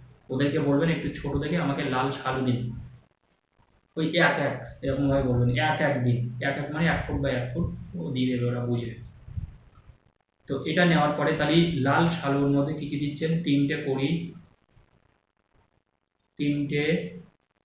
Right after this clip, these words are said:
পাতা সহ আমের পল্লব, মানে একটা আমের পল্লব থাকবে, তাতে তিনটে পাতা,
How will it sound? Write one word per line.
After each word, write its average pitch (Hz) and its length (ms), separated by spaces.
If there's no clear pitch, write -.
পাতা 151 360
সহ 180 280
আমের 143 260
পল্লব, 123 440
মানে 127 180
একটা 131 320
আমের 139 220
পল্লব 151 220
থাকবে, 165 240
তাতে 143 220
তিনটে 135 280
পাতা, - 400